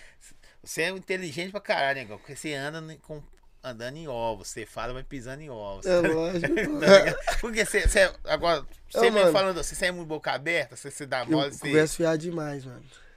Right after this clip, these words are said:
Speaker 1: É mesmo?
Speaker 2: E eu acredito que as pessoas tá ali esperando só um vacilo pra fuder
Speaker 1: Se
Speaker 2: nós,
Speaker 1: não
Speaker 2: tá
Speaker 1: tivesse microfone e câmera, foda-se, né?
Speaker 2: ligado? Ah, eu ia falar, não,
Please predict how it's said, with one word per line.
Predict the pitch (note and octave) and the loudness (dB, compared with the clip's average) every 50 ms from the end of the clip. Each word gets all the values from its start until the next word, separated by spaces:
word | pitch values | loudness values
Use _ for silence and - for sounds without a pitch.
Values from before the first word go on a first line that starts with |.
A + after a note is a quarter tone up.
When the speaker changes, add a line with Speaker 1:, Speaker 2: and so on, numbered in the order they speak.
| - - _ - | -20 -20 _ -16
Speaker 1:
É | G#2 G#2+ G#2+ | -14 -14 -12
mesmo? | A#2+ C3 C#3+ C#3 B2 - - - - - - - | -10 -10 -10 -12 -12 -16 -20 -20 -20 -20 -12 -6
Speaker 2:
E | C#3+ | -4
eu | C#3 C#3+ | 0 0
acredito | C#3+ C#3+ - D#3 D#3 D3 C#3+ D#3 D3 | 0 0 0 0 0 0 0 0 -2
que | - | -4
as | D#3+ D#3 | -6 -8
pessoas | - - D#3+ D3+ C#3 D3+ D#3 D#3 | -8 -8 -8 -8 -6 -8 -8 -8
tá | - E3+ D#3 D3+ | -8 -10 -10 -8
ali | C#3 C#3 D3+ | -8 -8 -10
esperando | D3 - - D#3 D#3 D3+ D3+ | -10 -10 -10 -8 -8 -8 -8
só | C#3 - - - E3+ | -10 -14 -14 -14 -12
um | F3 F#3 F#3 F3 | -12 -10 -12 -12
vacilo | F3+ F3+ D#3 C#3 - - - D#3 D#3 D3+ | -12 -14 -14 -14 -16 -14 -12 -10 -10 -10
pra | - D#3+ D3 | -12 -16 -18
fuder | - - - - - - B2+ A#2+ B2+ - D3 D#3+ E3+ | -18 -20 -20 -18 -16 -14 -14 -14 -8 -6 -6 -6 -6
Speaker 1:
Se | D#3+ C#3 | -6 -8
Speaker 2:
nós, | C3+ C3+ C#3 | -8 -8 -8
Speaker 1:
não | D#3 | -10
Speaker 2:
tá | - | -10
Speaker 1:
tivesse | C#3 C#3 C3 A#2+ C3+ C3+ C3 B2 C3+ | -12 -12 -12 -10 -10 -10 -10 -12 -14
microfone | C3 B2 - B2+ A#2+ A2+ - - A#2 A#2+ A#2+ A2+ | -18 -16 -12 -12 -12 -12 -12 -14 -16 -14 -14 -14
e | G#2 | -16
câmera, | - - A#2 A#2+ C3+ D#3 E3+ F#3 F3+ | -16 -14 -14 -12 -12 -12 -12 -14 -14
foda-se, | - - C#3 B2+ C3 B2+ B2 B2 | -14 -14 -12 -12 -12 -12 -12 -14
né? | C3 B2+ B2+ C3 | -12 -12 -12 -10
Speaker 2:
ligado? | D3+ F#3 F#3 | -6 -6 -4
Ah, | F3 E3 D3+ | -4 -2 -2
eu | D3 D3 D3+ | -2 -2 -2
ia | D#3 | -4
falar, | - - D#3+ D#3 D#3 - - | -6 -8 -8 -8 -8 -6 -4
não, | F3 E3+ D#3 D#3 D#3 D3+ | -2 -2 0 -2 -2 -6